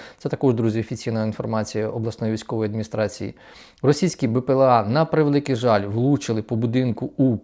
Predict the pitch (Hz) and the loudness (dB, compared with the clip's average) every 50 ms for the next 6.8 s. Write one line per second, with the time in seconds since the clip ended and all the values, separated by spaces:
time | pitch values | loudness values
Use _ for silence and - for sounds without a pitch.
0 | _ _ 131 123 135 131 113 123 123 117 120 151 160 - - 135 127 131 131 131 | _ _ 2 4 4 6 6 4 2 2 2 0 0 0 -2 0 0 0 -2 -2
1 | 127 - - 151 135 117 - 117 101 - - 104 95 92 - - - - - - | -4 2 4 4 4 4 0 -4 -6 -6 -8 -8 -8 -8 -10 -14 -20 -20 -20 -14
2 | _ - 135 151 143 - 135 120 117 117 - - 147 147 143 123 95 - 120 104 | _ 0 2 2 2 2 -2 -2 -4 -4 -2 0 2 4 4 2 2 0 -2 -2
3 | 120 135 131 131 131 127 123 120 - - - 104 98 123 123 139 147 139 120 104 | 0 -2 -2 0 0 0 -2 -2 -4 -6 -8 -4 0 0 2 4 4 4 4 2
4 | 98 - - - 117 113 120 117 120 120 110 - - 107 - - 143 151 151 151 | 0 -2 -4 -4 -4 -2 0 0 -2 -2 -4 -4 -8 -8 -4 0 0 0 0 0
5 | - - - - - - - - - - - - _ _ 110 110 120 135 135 127 | -6 -10 -10 -10 -12 -14 -14 -18 -20 -20 -20 -20 _ _ -2 2 4 4 4 2
6 | - - - 113 107 113 143 151 143 - 113 107 98 - 98 95 | -2 -4 -4 -4 -2 0 0 -2 0 -2 -6 -4 -2 -4 -4 -4